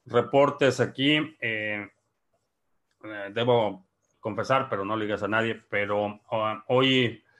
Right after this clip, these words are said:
me di una vuelta por una de las tiendas, eh, de lejecitos para ver qué es lo que estaba pasando y no, no hay nada de lo esencial. La gente está comprando lo que puede,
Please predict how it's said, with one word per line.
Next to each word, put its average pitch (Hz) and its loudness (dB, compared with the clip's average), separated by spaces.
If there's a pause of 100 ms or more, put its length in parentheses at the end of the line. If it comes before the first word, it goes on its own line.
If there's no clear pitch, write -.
(920)
me 117 -2
di 135 2
una 139 4
vuelta 143 4
por 120 4
una 139 4
de 131 4
las 113 2
tiendas, 143 4
eh, 104 -4 (140)
de 110 -8
lejecitos 123 0
para 110 4
ver 123 4
qué 135 0
es 120 -4
lo 120 2
que - -6
estaba 123 2
pasando 135 2
y 104 -4 (640)
no, 113 -2
no 113 2
hay 120 4
nada 123 4
de 107 2
lo 104 0 (420)
esencial. 135 2
La 113 2
gente 123 -4
está 127 0
comprando 127 2
lo 107 0
que 98 -10
puede, 113 0